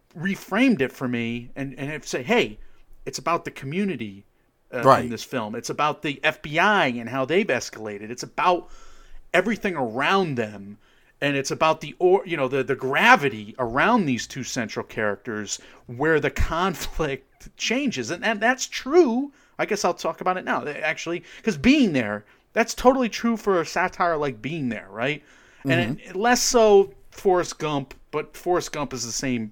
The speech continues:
Speaker 1: structure, let's just say. But Being There,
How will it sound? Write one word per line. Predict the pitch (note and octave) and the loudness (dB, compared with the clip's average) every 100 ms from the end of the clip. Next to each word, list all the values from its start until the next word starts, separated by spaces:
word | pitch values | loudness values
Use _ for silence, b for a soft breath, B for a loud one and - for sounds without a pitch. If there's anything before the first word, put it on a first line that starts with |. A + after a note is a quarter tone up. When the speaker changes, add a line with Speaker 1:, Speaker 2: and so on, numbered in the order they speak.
| - | -10
Speaker 1:
structure, | - - E3+ - - G2 | -10 0 0 0 -12 -14
let's | G#2 G2+ - | -16 -14 -14
just | G#2 - | -10 -10
say. | G2 A#2 - b b b | -10 -16 -20 b b b
But | - B2 | -2 -2
Being | F3+ B3 B3 | 2 4 4
There, | D#3 C3+ B2+ | 4 2 0